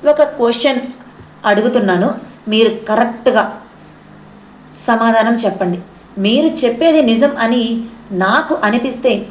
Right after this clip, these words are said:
అప్పుడు నేను నమ్ముతాను" అని అన్నది సిరి. "అవునా,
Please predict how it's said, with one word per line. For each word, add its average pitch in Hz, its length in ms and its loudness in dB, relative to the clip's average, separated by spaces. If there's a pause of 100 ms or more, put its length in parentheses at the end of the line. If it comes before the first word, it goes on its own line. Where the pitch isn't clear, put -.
అప్పుడు 262 320 0
నేను 247 260 2
నమ్ముతాను" 226 640 0
అని 208 280 -2
అన్నది 208 300 -2
సిరి. 190 340 0 (1120)
"అవునా, 208 260 2